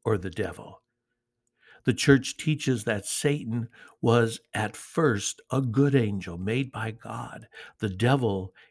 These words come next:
and the other demons were indeed created naturally good by God, but they became evil by their own doing.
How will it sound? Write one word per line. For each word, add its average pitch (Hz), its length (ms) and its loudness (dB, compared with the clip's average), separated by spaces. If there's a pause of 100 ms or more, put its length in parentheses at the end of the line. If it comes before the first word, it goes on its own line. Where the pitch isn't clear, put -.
and 104 160 -4
the 107 140 2
other 123 180 4
demons 101 480 -2
were 98 140 -2
indeed 107 340 -2
created 113 560 -4
naturally 143 720 -2
good 113 340 -4
by 101 220 -4
God, 98 400 -6 (1040)
but 104 160 -2
they 110 140 2
became 98 520 -4 (120)
evil 98 540 -2 (360)
by 90 160 -2
their 87 260 -4
own 87 220 -8
doing. 85 400 -10